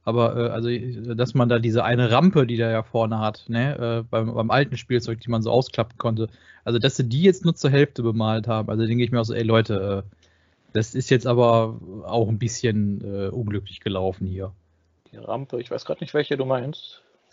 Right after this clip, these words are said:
Speaker 1: Äh, im Panzermodus auf der, lass mich überlegen, im Roboter ist es die rechte Schulter, da hat er ja oben diesen einen, äh, orangen Streifen.
Speaker 2: Ach so, diese, diese Abschussrampe oder was das
Speaker 1: Genau,
Speaker 2: war.
Speaker 1: es müsste ja eigentlich auf der anderen Seite das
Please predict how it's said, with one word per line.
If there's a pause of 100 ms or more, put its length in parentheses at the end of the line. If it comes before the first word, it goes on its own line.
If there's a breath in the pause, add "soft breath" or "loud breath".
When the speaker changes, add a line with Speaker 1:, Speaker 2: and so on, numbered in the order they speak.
Speaker 1:
Äh,
im
Panzermodus
auf
der, (220)
lass
mich
überlegen, (160)
im
Roboter
ist
es
die
rechte
Schulter,
da
hat
er
ja
oben
diesen
einen, (120)
äh,
orangen
Streifen. (180)
Speaker 2:
Ach
so,
diese,
diese
Abschussrampe
oder
was
das
Speaker 1:
Genau,
Speaker 2:
war.
Speaker 1:
es
müsste
ja
eigentlich
auf
der
anderen
Seite
das